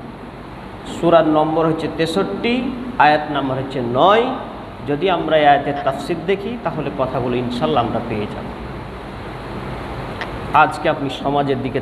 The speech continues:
তাকিয়ে দেখেন, ধন সম্পদের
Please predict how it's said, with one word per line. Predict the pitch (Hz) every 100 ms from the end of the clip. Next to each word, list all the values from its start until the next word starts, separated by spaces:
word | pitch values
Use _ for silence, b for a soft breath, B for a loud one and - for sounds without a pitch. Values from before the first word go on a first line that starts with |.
| -
তাকিয়ে | 143 - 175
দেখেন, | 175 185 208 220 226 - - - - - - - - - - - - 113
ধন | 139 147
সম্পদের | - 170 175 202 208